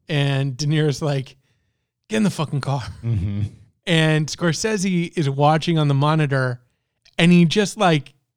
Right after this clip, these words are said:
Speaker 1: lights up. He starts, like, laughing at it.
Speaker 2: <laughs> Uh-huh.
Speaker 1: And he just goes, "Hysterical, hyster-," and he, like, turns to look, look back at, like, them
Speaker 2: Uh-huh.
Speaker 1: shooting the scene 'cause
Speaker 2: Yeah.
Speaker 1: he's watching on the monitor.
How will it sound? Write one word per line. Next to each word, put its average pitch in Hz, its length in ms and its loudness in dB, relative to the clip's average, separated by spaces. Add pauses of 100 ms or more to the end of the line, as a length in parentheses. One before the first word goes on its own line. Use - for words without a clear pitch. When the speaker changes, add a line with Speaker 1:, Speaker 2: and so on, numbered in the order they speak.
(120)
Speaker 1:
lights 170 540 -2
up. 170 300 2
He 190 80 -4
starts, 151 300 -6
like, 156 160 -6
laughing 151 560 -4
at 190 220 2
it. 202 180 0
Speaker 2:
<laughs> 101 100 -10
Uh-huh. 107 400 -4 (100)
Speaker 1:
And 180 180 4
he 170 100 8
just 151 160 0
goes, 147 160 0 (180)
"Hysterical, 135 640 -4 (220)
hyster-," 156 340 -2
and 185 120 4
he, 170 100 6
like, 175 300 6
turns 180 440 4
to 180 100 0
look, 170 220 0 (120)
look 170 280 -2
back 156 400 2
at, 180 140 -4
like, 147 380 0
them 98 300 0
Speaker 2:
Uh-huh. 85 60 -2
Speaker 1:
shooting 147 380 0
the 135 60 -4
scene 160 420 -6
'cause - 260 -20
Speaker 2:
Yeah. 139 180 -8
Speaker 1:
he's 131 120 -2
watching 143 360 -2
on 143 80 -2
the 135 60 -2
monitor. 143 540 -4